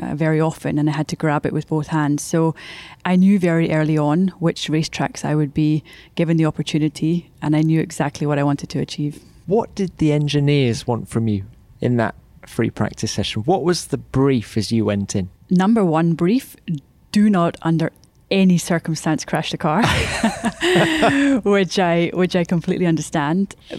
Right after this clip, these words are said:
Speaker 1: But, you know, I had my supporters in the team also who were very keen for me to go out there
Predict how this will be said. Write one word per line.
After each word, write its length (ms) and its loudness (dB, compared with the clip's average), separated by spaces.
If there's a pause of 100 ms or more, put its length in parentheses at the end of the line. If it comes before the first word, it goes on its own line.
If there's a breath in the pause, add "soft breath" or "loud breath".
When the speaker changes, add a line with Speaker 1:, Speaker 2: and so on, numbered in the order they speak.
(100)
Speaker 1:
But, 180 0
you 60 4
know, 100 4
I 80 2
had 140 0
my 100 2
supporters 540 -2
in 100 2
the 60 2
team 220 0
also 320 0
who 160 2
were 300 2 (440 loud breath)
very 340 2
keen 260 0
for 120 -4
me 60 0
to 100 -6
go 120 -2
out 200 -2
there 400 -2